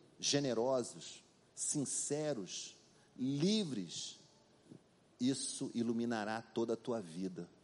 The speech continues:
É isso que tá dizendo o texto. Se os teus olhos forem livres, isso iluminará toda a tua vida.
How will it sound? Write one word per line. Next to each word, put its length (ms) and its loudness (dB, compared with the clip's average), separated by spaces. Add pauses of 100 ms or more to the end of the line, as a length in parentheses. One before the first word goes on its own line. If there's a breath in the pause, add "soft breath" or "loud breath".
(140)
É 80 -4
isso 260 -6
que 80 -10
tá 100 -6
dizendo 360 -6
o 40 -12 (120)
texto. 440 -6 (1500 soft breath)
Se 180 2
os 100 6
teus 300 2
olhos 280 4
forem 460 4
livres, 1000 4 (480)
isso 460 2
iluminará 720 -2 (360)
toda 340 2
a 20 0
tua 380 -2
vida. 520 -8